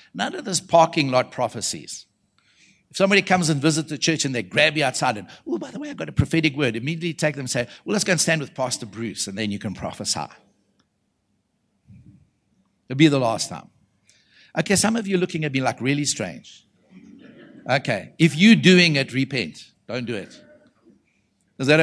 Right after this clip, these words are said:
okay? Don't do it. Um, you know, if God wants to say something to someone, don't hide in a corner somewhere and,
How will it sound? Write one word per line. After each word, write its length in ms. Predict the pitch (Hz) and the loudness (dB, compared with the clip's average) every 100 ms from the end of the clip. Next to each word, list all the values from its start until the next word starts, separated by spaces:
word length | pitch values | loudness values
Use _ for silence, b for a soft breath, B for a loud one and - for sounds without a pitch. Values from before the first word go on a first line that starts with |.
| 151 | 2
okay? 320 | 165 190 214 _ - _ _ | 0 -2 -6 _ -20 _ _
Don't 200 | 147 190 | 0 4
do 120 | 185 | 4
it. 180 | 123 92 92 b b b b - | 2 -2 -18 b b b b -4
Um, 280 | 131 131 - | -2 -2 -8
you 140 | 147 147 | -8 -4
know, 200 | 147 - _ | -4 -6 _
if 120 | 120 | -10
God 220 | 117 170 202 | 4 4 4
wants 160 | 190 | -4
to 80 | 147 | -4
say 240 | 160 180 | 0 0
something 280 | 170 160 160 | -2 -6 -8
to 60 | 117 | -8
someone, 260 | 143 139 | -8 -6
don't 180 | 117 151 | -6 -6
hide 320 | - 135 147 | -2 2 2
in 100 | 139 | 2
a 60 | 123 | -4
corner 420 | - 139 139 131 | -8 -8 -4 -4
somewhere 480 | 123 120 117 117 | -4 -6 -6 -6
and, 100 | 110 | -8